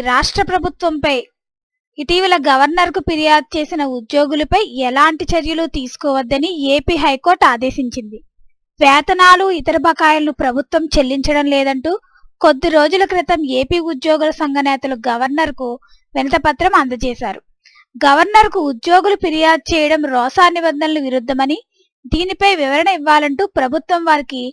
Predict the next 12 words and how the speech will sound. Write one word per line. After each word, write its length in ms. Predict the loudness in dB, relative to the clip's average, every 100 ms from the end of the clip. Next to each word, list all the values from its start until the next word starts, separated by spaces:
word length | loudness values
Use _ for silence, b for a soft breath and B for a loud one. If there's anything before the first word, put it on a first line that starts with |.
| _ b b -8
షోకాజ్ 540 | 0 2 6 4 4
నోటీసులు 400 | -2 -2 -6 -4 0
జారీ 280 | 0 0 -2 -4
చేసింది. 380 | -8 -8 -14 -16 _ _ _ _ b -16 -4
దీనిపై 400 | -2 0 4 8 8
ఆ 60 | 6
సంఘ 200 | 0 -4 -4 -4
నేతలు 300 | -2 -2 -2 0
హైకోర్టులో 600 | -2 -2 0 0 2 0
పిటిషన్ 480 | -2 -8 -6 -6 -6 -4
దాఖలు 300 | -4 -4 -6
చేశారు. 360 | -8 -8 -10 -10